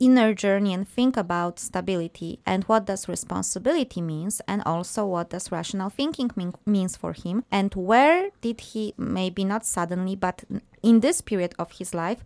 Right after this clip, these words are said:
got an idea that he should now become stable, responsible, and think rationally. So those were the topics we discussed, and we had a fantastic discussion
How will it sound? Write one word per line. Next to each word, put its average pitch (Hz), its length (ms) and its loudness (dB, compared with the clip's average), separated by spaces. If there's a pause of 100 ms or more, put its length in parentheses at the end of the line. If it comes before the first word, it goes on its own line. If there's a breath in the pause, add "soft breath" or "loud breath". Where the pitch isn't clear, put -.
(100)
got 262 360 4
an 214 140 0
idea 190 800 0
that 214 180 -4
he 277 220 -2
should 233 420 0
now 214 320 4
become 190 460 -4
stable, 240 520 2
responsible, 190 800 -2
and 175 200 -4
think 180 300 -4
rationally. 175 720 -4
So 185 300 -2
those 233 240 4
were 220 140 0
the 185 80 -4
topics 190 420 -8
we 185 80 -6
discussed, 220 460 -2
and 214 120 2
we 226 100 2
had 208 180 -4
a 196 60 -6
fantastic 202 640 -4
discussion 240 640 -4